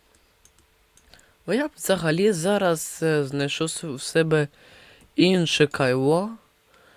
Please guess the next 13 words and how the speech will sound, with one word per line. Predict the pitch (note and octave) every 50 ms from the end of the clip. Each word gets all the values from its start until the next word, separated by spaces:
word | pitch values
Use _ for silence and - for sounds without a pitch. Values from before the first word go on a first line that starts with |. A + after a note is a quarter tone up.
| _ _ _
щоб | - - - E3 D#3 D3+ D3 C#3+ C3 A#2+
вона | - C#3 D#3 D3+ D3+ D3+
була | C#3 C#3 C#3 C#3 C#3 C3+ C3
більш, | C3 C3+ D3 D3 C#3 B2+ B2 - -
без | C3 C#3+ D3 C#3+ C3+
шовкового | - - D3 C#3 C3+ - - C#3 B2+ C3+ C3 A#2+
касання. | - - B2 B2 - - - B2 A#2 B2 A#2+ B2 B2+ C3+ C#3 - _ _ _ _ _ _ _ _ _ _ _ _ _ _ _ _ _ _
Тому | C#3+ C#3+ C#3+
що | - - C3+
мені | C#3 C#3+ D3 D#3+ F#3 A3 A#3+ A3 E3 - - - _ -
зараз | - C#3 D3 D#3 E3+ E3 D#3+ C#3+ C#3
дуже | B2+ C3 D3 E3 F3 E3 D3 D3+
по-, | C#3+ - - C3+ B2+